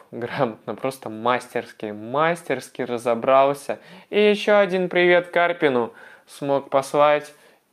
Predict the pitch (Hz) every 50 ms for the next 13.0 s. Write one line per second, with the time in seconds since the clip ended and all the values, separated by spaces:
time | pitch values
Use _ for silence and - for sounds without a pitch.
0 | _ _ - 135 139 147 151 160 156 - - 120 120 120 117 120 135 131 131 127
1 | 120 - - 131 123 123 123 117 - - 143 135 131 123 - - - 117 117 113
2 | 110 113 120 123 123 113 110 104 104 104 - 117 104 113 110 107 - - 117 107
3 | 110 104 - - 113 107 107 107 104 104 101 104 101 - 127 123 135 156 175 185
4 | 190 180 170 160 156 151 151 147 147 143 143 139 - 147 143 143 - 131 123 123
5 | 135 123 139 156 - - 127 127 127 123 135 135 135 135 127 120 120 120 120 120
6 | 120 117 120 120 120 - - 147 147 147 139 120 107 - 117 113 117 117 120 120
7 | - - - 117 113 113 107 107 107 _ _ _ _ _ _ _ _ _ _ -
8 | - - - - 151 156 156 147 123 117 113 113 110 107 107 107 107 107 117 -
9 | _ _ - - - _ _ - - 123 120 117 117 127 151 175 190 170 139 120
10 | - 120 - - 127 127 120 117 113 107 110 127 139 120 - 131 123 123 135 127
11 | 110 - - - 127 131 135 139 135 127 127 120 117 117 117 117 117 117 127 143
12 | 175 196 - - - 120 120 127 127 127 131 131 127 123 - - - - 120 98